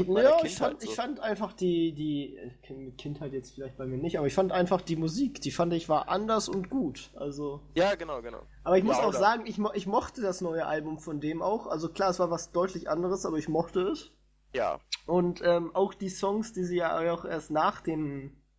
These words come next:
Speaker 2: seinem Tod da veröffentlicht hatten, auch
Speaker 1: Mhm.
Speaker 2: die, die fand ich extrem gut eigentlich, also auch dieses, ähm, ah, wie heißt das denn? Warte, ich guck grad mal in meiner Spotify-Playlist <laughs> nach, wie das denn heißt.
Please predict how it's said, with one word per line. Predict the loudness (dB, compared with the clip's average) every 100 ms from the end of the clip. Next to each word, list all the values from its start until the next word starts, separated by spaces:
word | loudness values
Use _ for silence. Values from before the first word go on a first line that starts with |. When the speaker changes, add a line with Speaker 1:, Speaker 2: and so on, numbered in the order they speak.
| _
Speaker 2:
seinem | -4 -4
Tod | -2 -6 -2
da | 0 0 -4
veröffentlicht | -6 -8 -8 -10 -10
hatten, | -8 -8 -8 -14 -18 -6
auch | -6
Speaker 1:
Mhm. | 0
Speaker 2:
die, | 0
die | 0
fand | 0 0
ich | -2
extrem | -6 -8 0 6 6 6 0
gut | -10 -10
eigentlich, | -10 -10 -12 -12 -12 -8
also | -6 -4
auch | -6 -6
dieses, | -8 -8 -8 -12 -6
ähm, | -4 -4 -4 -4 -2 -2 -2 -4 -8 -10 -4 0
ah, | 4 4 2
wie | -2
heißt | 0 -2 -2
das | -4 -4
denn? | -4 -4 -6 -10 -20 -20 -20 _ _ _ _ _ _ _ _ -4
Warte, | -2 -2
ich | -2
guck | -4
grad | -2 0
mal | 0 0
in | -2
meiner | -6
Spotify-Playlist | -6 -4 -6 -6 -8 -2 0 4 6
<laughs> |
nach, | 8 8 6
wie |
das | 2 0 -4 -6
denn |
heißt. | -6